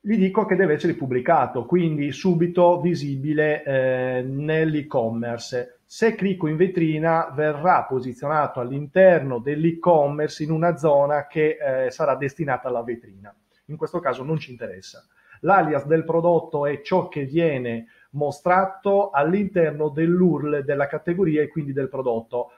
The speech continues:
utile ai fini seo. Ovviamente se io cancello l'alias, questa verrà automaticamente generata dal nome del prodotto. Se voglio raffro-, rafforzare il prodotto andrò a scrivere cellulare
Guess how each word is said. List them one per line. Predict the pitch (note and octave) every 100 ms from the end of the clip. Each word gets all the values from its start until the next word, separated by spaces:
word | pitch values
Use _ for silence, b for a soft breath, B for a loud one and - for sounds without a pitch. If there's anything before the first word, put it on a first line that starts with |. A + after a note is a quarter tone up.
| B B
utile | F3 F3+ G3 F3
ai | D#3
fini | D#3 C#3 C3+
seo. | - B2+ A2+ A2+ A2+ _ -
Ovviamente | D#3 A3+ F#3 C#3+ C#3 D#3 D#3 D3+
se | - D3
io | E3+ E3+
cancello | - D#3 E3 D#3+ C3+ C3+ C3
l'alias, | C#3 C3 C#3 E3+ F#3 F#3 F#3
questa | F3+ F3 C#3
verrà | C#3+ C#3+ B2+
automaticamente | E3+ F#3 F#3 F3 E3+ F3+ F3+ F3+ C#3+
generata | C#3+ E3+ F#3 - C#3+
dal | C#3+ D3+
nome | E3 E3+ D#3
del | C#3+
prodotto. | C3+ C3 A#2 G#2 - A2+ _ _ _ _
Se | - C3
voglio | F3 F3
raffro-, | C#3+ E3 E3+ E3 E3 E3
rafforzare | D3 D#3+ - E3 D#3+ F#3 C3+ C#3+
il |
prodotto | D#3+ G#3 B2+ A#2 D3+
andrò | D3+ D#3 C#3
a |
scrivere | D#3+ D3+ C3 A2+ A2+
cellulare | A2+ F3 D#3+ D#3 F3+ D#3+ A#2 A2 F#2+